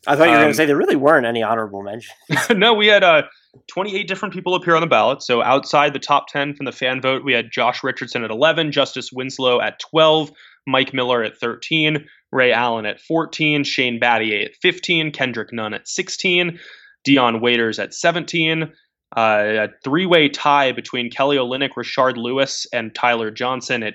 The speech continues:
Speaker 2: eighteen. Uh, we had Chris Anderson, the Birdman, at twenty-one, James Johnson at twenty-two, Tyler Herro at twenty-three,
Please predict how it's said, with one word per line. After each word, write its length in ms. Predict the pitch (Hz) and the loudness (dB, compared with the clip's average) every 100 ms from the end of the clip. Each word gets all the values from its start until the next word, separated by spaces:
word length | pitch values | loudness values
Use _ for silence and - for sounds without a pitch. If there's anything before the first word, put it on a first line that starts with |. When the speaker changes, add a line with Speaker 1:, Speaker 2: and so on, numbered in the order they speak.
| - | -6
Speaker 2:
eighteen. 640 | 147 147 - 156 160 156 - _ _ _ | -6 -4 -2 0 2 -2 -8 _ _ _
Uh, 240 | 110 107 107 | -2 0 0
we 120 | 110 | 0
had 240 | 120 113 - - | 0 0 -4 -12
Chris 320 | - 165 - | 0 0 2
Anderson, 600 | 143 170 160 - 127 113 | 0 2 0 0 -4 -4
the 60 | 110 | -6
Birdman, 540 | 117 135 143 127 117 110 | -2 2 2 2 0 -2
at 100 | - | -6
twenty-one, 640 | - 123 117 123 135 120 | -8 -6 -4 0 0 0
James 320 | 117 123 113 | -2 -4 -4
Johnson 400 | 120 131 139 - | 0 0 0 -2
at 140 | 120 107 | -4 -6
twenty-two, 560 | - 113 107 - 143 | -8 -8 -6 0 0
Tyler 340 | 123 123 113 107 | 2 0 0 -2
Herro 380 | 135 135 127 110 | 0 2 2 0
at 80 | |
twenty-three, 920 | - 117 113 104 - 131 156 160 160 | -6 -10 -10 -12 -10 -2 2 4 2